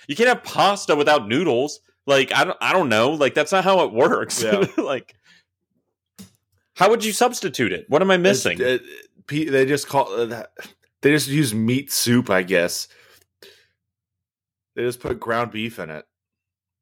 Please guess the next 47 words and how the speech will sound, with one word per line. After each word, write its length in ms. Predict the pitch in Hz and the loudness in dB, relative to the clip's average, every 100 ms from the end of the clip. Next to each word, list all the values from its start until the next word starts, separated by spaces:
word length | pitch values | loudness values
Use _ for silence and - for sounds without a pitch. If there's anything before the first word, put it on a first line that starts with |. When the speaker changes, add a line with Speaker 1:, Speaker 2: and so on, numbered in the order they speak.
| _ _ _ - | _ _ _ -6
Speaker 1:
You 140 | 175 | -2
can 160 | 226 220 | 0 0
put 160 | 202 | 2
that 160 | 196 127 | 4 4
in 180 | 139 175 | 4 0
chili. 320 | - 92 87 | -4 -4 2
Speaker 2:
Well, 120 | 156 | 2
yeah, 180 | 156 165 | 4 2
they 100 | 135 | 4
Speaker 1:
but, 80 | 131 | 2
Speaker 2:
just 60 | 127 | 4
Speaker 1:
like, 120 | 143 131 | 2 2
Speaker 2:
put 60 | |
Speaker 1:
you 60 | 147 | 2
Speaker 2:
that, 80 | 143 | 2
Speaker 1:
have 100 | 180 | 2
to 0 | |
Speaker 2:
they 60 | 185 | 2
Speaker 1:
have 80 | 151 | 2
Speaker 2:
just 100 | 165 | 0
Speaker 1:
beans. 220 | 160 135 | -2 -6
Speaker 2:
put 180 | - - | -8 0
that 180 | 117 | 0
in 120 | 110 110 | 0 -2
there 160 | 110 | -2
without 320 | 104 104 101 | -2 -2 -2
beans. 440 | 90 95 80 65 - _ | -4 -8 -10 -16 -20 _
It's 220 | - 101 - | -6 -6 -4
just 280 | 123 113 139 | -2 -2 2
Speaker 1:
Yeah, 80 | |
Speaker 2:
like 80 | 113 | 4
Speaker 1:
that 100 | 123 | 4
doesn't 200 | 139 147 | 2 -2
surprise 540 | 127 120 110 98 90 - | -2 -2 2 2 2 -6
me 180 | 85 87 _ - | -16 -18 _ -2
at 140 | 104 | 0
all. 300 | 95 - - _ _ _ _ _ _ _ _ _ _ _ _ _ _ - - - _ _ - | 0 -2 -16 _ _ _ _ _ _ _ _ _ _ _ _ _ _ -20 -20 -20 _ _ 0
I'll 80 | |
bite 200 | 113 113 | 4 4
my 120 | 104 95 | 4 0
tongue, 320 | 104 90 87 | -2 -4 0
but 180 | 101 90 | -2 2
that's 220 | 110 - | 0 2
not 180 | 120 - | 0 2
chili. 320 | 113 90 90 | 0 0 -4
Speaker 2:
Yeah. 80 | 92 | -2
Speaker 1:
So 340 | 104 92 90 | 2 2 0